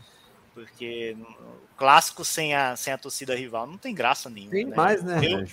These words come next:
Speaker 2: Porque, tipo, essa
Speaker 1: eu fui
Speaker 2: política, ela
Speaker 1: criado,
Speaker 2: ba-
Speaker 1: eu fui criado indo pro Machadão, né? Então, que, que era, era, é, era quem botava mais torcida lá no <laughs> jogo, né? Era, era cordinha e tudo, né? E, pô, pra mim era,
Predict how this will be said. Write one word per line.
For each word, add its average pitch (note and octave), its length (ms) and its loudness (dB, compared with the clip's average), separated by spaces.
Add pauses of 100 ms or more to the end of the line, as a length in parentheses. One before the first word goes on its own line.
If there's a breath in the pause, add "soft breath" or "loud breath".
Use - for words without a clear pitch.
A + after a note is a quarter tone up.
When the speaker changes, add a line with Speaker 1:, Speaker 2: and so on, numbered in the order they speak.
Speaker 2:
Porque, C3+ 180 -2
tipo, D#3+ 320 2 (420)
essa C3+ 280 0
Speaker 1:
eu E3 40 -2
fui - 60 -18
Speaker 2:
política, E3 480 2
ela D#3+ 80 4
Speaker 1:
criado, E3 240 8
Speaker 2:
ba- C#3 220 4
Speaker 1:
eu E3 120 -2
fui F#3+ 140 -8
criado E3 340 4
indo E3 160 -10
pro D3+ 100 -16
Machadão, C#3 720 -4
né? A#2+ 300 -6
Então, A2+ 360 -18 (100)
que, A#2+ 360 -16
que B2+ 120 -10
era, B2 300 0 (540 soft breath)
era, A2 680 -4 (200)
é, - 460 -18 (300)
era C3 180 0
quem D#3+ 160 2
botava D3 440 6
mais C#3 220 0
torcida C#3 540 0
lá B2 220 4
no E3 100 -4
<laughs> - 0 -
jogo, D#3 560 -6
né? C#3 180 -2
Era, D#3 120 0 (180)
era C3 240 -2
cordinha C#3+ 640 0
e C3 60 0
tudo, F3+ 340 -12 (720 loud breath)
né? C3+ 360 -4 (180)
E, C#3 360 -4 (120)
pô, C#3+ 160 -6 (380)
pra C3 140 0
mim C3+ 200 -6
era, C4+ 400 -6